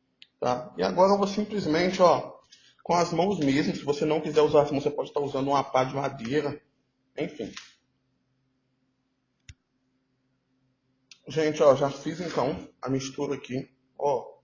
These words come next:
Aqui o adubo tá basicamente pronto. Olha como é que fica. Fica bem terroso, sim, mas um terroso mais granulado. Estão vendo? Ó.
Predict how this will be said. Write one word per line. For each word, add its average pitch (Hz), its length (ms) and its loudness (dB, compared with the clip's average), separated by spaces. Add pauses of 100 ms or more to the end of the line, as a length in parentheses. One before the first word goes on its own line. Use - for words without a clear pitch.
(560)
Aqui 139 280 -2
o 226 40 4
adubo 180 360 4
tá 185 100 0
basicamente 175 920 0
pronto. - 420 -8 (800)
Olha 123 100 -6
como 135 120 -4
é 143 40 -6
que - 60 -12
fica. - 320 -20 (1040)
Fica 135 100 -4
bem 147 460 2
terroso, 151 720 0
sim, - 220 -6
mas 139 180 2
um 143 60 -6
terroso 143 320 -4
mais 147 160 4
granulado. 147 680 2 (520)
Estão 120 220 -8
vendo? 131 400 0 (840)
Ó. - 380 -6